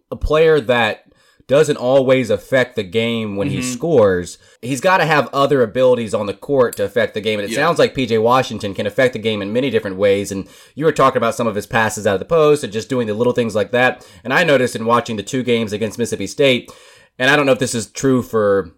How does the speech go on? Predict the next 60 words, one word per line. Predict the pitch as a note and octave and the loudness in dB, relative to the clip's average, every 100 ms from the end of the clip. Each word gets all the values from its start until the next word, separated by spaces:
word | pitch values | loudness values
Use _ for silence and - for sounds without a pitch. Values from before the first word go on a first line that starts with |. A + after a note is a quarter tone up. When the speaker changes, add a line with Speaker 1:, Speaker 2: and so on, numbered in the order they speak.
| - | -10
Speaker 1:
you | |
know, | G2+ | -8
all | - B2 C3+ | -2 2 4
of | B2+ | 2
Kentucky's | A2 A2+ F#2+ F2+ | 0 -2 -2 -4
offense, | F#2+ G2 G2+ F#2+ | -4 -2 -2 -2
but | A#2+ - - _ _ _ _ | -2 -2 -8 _ _ _ _
not | - C3+ C3 | -4 0 2
that | |
he | A2+ | 2
couldn't | - D#3 A#2 | 2 0 2
do | A#2+ | 2
it | A2+ | 2
on | G#2+ | 0
the | G#2 | -4
N | F#2+ | -2
B | A#2 | 0
A | C#3 | 2
level, | A2+ G2+ | 2 0
but | B2 | 0
I | E3+ | 0
saw | - G#3 | 0 0
him | E3+ | 0
setting | C3 D3 C3+ | -2 -2 -2
a | |
lot | A2 A#2+ | -2 -2
of | A2 | -2
screens | - B2+ A2 F#2 | -4 -4 -4 -6
off | - A2+ A#2+ - | -2 0 0 0
ball, | F2 E2+ | -2 0
not | A2+ C3 | -2 -2
necessarily | B2+ B2 C3 A#2+ A2+ | -4 -2 0 2 2
Speaker 2:
Yeah, | G#2+ | 0
Speaker 1:
like | G2+ G2+ | -2 -2
a, | |
Speaker 2:
a | |
lot | A#2+ B2 | -2 -2
of | A#2 | -2
Speaker 1:
like | G#2+ | -2
a | |
Speaker 2:
pins. | G2 - | -2 0
Speaker 1:
pick | C#3 | 0
and | B2+ A#2 | 0 2
roll. | A2 A2 | 2 2
Yeah, | B2 A2 | 0 0
pin | F#2+ C#3+ | -2 -2
Speaker 2:
Yeah. | C#3 | 0
Speaker 1:
downs. | C3 B2+ A#2+ | 2 2 0
Speaker 2:
Mm-hmm. | - - A2+ | -6 -20 -6
Speaker 1:
I | A#2 | -2
think | C#3+ | 0
they | |
ran | C3 B2+ B2 | 0 0 0
some | B2 G#2+ | -2 -2
flex | - B2+ - | 0 0 2
action | A#2+ A#2 - A2+ | 0 0 -2 -4
as | F#2 | 0
well | A2 A2 | 2 2
at | F#2 | -2
Kentucky, | A#2 A2+ G#2 A2+ G#2 | -4 -2 -2 -2 -6